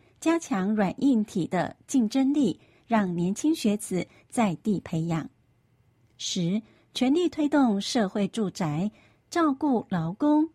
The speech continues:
年轻人、银发族、妇孺及弱势家庭等。十一，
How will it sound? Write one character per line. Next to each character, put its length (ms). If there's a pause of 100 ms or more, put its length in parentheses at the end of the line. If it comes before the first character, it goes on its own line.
年 240
轻 220
人、 320 (180)
银 160
发 220
族、 400 (220)
妇 260
孺 260 (200)
及 260
弱 220
势 180
家 220
庭 240
等。 200 (960)
十 300
一， 280